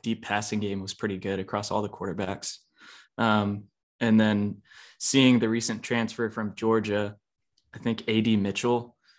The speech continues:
he was wearing a non-contact jersey, but got a lot of action early on. So, um, in these games, I just realized, like, wow, there's, there's so much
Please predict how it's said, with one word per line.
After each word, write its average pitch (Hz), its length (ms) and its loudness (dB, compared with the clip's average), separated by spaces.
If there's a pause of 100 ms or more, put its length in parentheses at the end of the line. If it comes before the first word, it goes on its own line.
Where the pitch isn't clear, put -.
(160)
he 123 100 -4
was 120 100 -2
wearing 151 180 4
a 120 40 4
non-contact 110 760 -2
jersey, 101 320 -6
but 95 360 -8
got 113 140 -4
a 104 60 -6
lot 101 140 -6
of 101 100 -6
action 101 420 -8
early 101 220 -10
on. 98 240 -8
So, 104 380 -8 (520)
um, 101 440 -6 (160)
in 135 100 2
these 139 160 4
games, 127 280 2
I 120 60 2
just 110 180 -6
realized, 107 380 -2
like, - 180 -12
wow, 101 260 2
there's, - 340 -12 (360)
there's - 180 -4
so 135 160 4
much 117 280 0